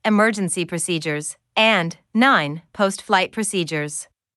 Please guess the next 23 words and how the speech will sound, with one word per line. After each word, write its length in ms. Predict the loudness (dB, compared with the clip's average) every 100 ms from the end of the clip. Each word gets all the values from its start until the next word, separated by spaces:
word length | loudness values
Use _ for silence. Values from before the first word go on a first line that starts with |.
| _ _ _ _ _ _
Two, 420 | -4 2 2 0 -4
for 200 | 0 0
an 100 | 2
airplane 420 | 2 2 0 0
category 640 | 2 2 2 0 0 0 0
multi-engine 720 | 2 2 2 0 2 0 -2
class 340 | 2 2 2
rating, 440 | 0 0 0 -4 -10 0
I, 380 | 2 4 0 -6 -10
pre-flight 520 | -2 -2 2 0 2
preparation. 800 | -2 0 2 2 2 -2 -6 -8 -14 -8
Two, 400 | 0 0 0 -6 _
pre-flight 520 | -2 0 2 2 0
procedures. 640 | -4 -4 -2 -2 -4 -6 -10 _
Three, 500 | -4 0 2 0 -4 _
takeoff 480 | -4 -2 2 2 2
and 120 | 0
departure 480 | -2 2 2 2 -4
phase. 460 | -2 0 0 -2 -8 _
Four, 520 | _ 2 4 4 2 -4 0
in-flight 500 | 2 2 2 0 2
maneuvers. 580 | 2 2 0 -4 -6 -12 -8
V, 500 | -2 0 0 -2